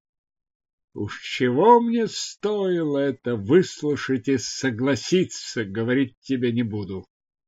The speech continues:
И сразу скажу, раз уж ты на это пенял,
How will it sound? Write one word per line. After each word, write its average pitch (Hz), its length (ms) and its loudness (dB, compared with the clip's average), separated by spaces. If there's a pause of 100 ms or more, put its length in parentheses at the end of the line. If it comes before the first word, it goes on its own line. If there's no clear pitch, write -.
(100)
И 151 140 4
сразу 196 440 6
скажу, 135 540 -2 (1300)
раз 165 560 6
уж 190 280 0
ты 208 340 6
на 165 500 4
это 160 500 -2 (120)
пенял, 185 680 4